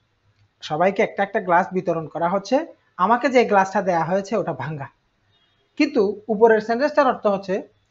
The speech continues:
আমি গ্লাসটা ভাঙ্গা অবস্থায় পেয়েছি, আমি ভাঙি নাই।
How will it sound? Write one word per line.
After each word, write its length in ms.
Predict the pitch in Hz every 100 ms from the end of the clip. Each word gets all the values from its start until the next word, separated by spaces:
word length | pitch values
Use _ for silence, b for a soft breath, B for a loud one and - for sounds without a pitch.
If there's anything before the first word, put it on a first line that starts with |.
| _
আমি 200 | 214 254
গ্লাসটা 420 | 214 220 214 226
ভাঙ্গা 400 | 196 147 233 226
অবস্থায় 460 | 220 175 170 - 190
পেয়েছি, 580 | 185 156 147 202 160 - _
আমি 160 | 185 196
ভাঙি 220 | 185 185
নাই। 180 | 139